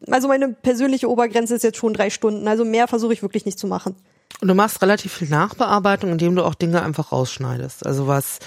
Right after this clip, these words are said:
Speaker 1: Ja, viel. Also
Speaker 2: so
Speaker 1: wenn man
Speaker 2: Laufstrecken oder sowas beispielsweise, oder?
Speaker 1: Kommt drauf an, ein bisschen Atmosphäre will ich ja auch immer einfangen. Ähm,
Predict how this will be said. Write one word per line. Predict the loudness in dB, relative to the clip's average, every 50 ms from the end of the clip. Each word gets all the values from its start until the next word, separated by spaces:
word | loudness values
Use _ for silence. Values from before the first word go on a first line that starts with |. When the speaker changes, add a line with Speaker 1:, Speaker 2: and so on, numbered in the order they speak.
| -4 0
Speaker 1:
Ja, | 2 2 2 0
viel. | -2 -6 -8 -4 -2 0 2 2 2 0 -2 -6 -10 -4
Also | -2 2 2 2 2 2
Speaker 2:
so | 0 -4
Speaker 1:
wenn | -2 2
man | 4 6
Speaker 2:
Laufstrecken | 6 6 4 2 0 -4 -2 0 0 0 0 0 -2 -2
oder | 0 0 0 -2
sowas | -2 -2 -4 -4 -4 -6
beispielsweise, | -6 -6 -6 -6 -6 -8 -10 -8 -6 -6 -4 -4 -4 -2 -2 -2
oder? | -2 -2 -2 -2 -2 -4 -6 -8 _ _ _ _ _ _ _ _ _ _ _ _ -20 -10
Speaker 1:
Kommt | -2 -2 0 2 2
drauf | 0 2
an, | 2 0 2
ein |
bisschen | 0 0 0 2 0
Atmosphäre | 0 0 -2 -4 -2 0 0 2 2 2 2
will | 2 2
ich | 2 2
ja | 2 2
auch | 2 2 0 0
immer | 0 0 0 0
einfangen. | 0 -2 -2 0 -2 0 0 0 -2 -6 -8 _ _ _ _ _ _ -6 -2
Ähm, | 0 0 0 0 0 -2 -2 -4